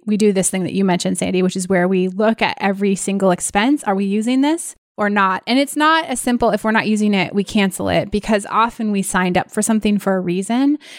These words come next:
And so it just gives us that sort of kick in the rear end to go ahead and start using a tool or a resource or a service that we're paying for anyway. So we get to sort of decide, okay, we bought this thing.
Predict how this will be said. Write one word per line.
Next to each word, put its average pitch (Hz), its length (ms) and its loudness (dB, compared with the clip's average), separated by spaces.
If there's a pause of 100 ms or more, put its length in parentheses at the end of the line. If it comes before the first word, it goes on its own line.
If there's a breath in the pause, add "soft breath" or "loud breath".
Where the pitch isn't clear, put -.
And 214 160 -2
so 226 160 0
it 208 100 0
just - 240 -4
gives 196 220 2
us 208 180 0
that - 140 -2
sort 208 140 0
of 180 160 0
kick - 320 -2
in 208 160 2
the 185 400 -2 (540 soft breath)
rear 220 280 0
end 247 500 2
to 233 340 0
go 220 140 2
ahead 226 240 0
and 196 140 -2
start 208 280 2
using 202 440 2
a 165 80 -2
tool 180 640 0
or 180 480 0
a 196 160 2
resource 202 440 0
or 190 60 2
a 180 60 2
service 190 380 2
that - 120 -2
we're 180 100 0
paying 180 360 -2
for 185 180 -2
anyway. 180 400 0
So 233 140 -4
we 233 100 2
get 226 200 2
to - 100 -12
sort 196 180 0
of 190 80 0
decide, 180 400 0
okay, 175 240 0
we 196 140 -2
bought 196 300 0
this 262 180 0
thing. 180 420 -2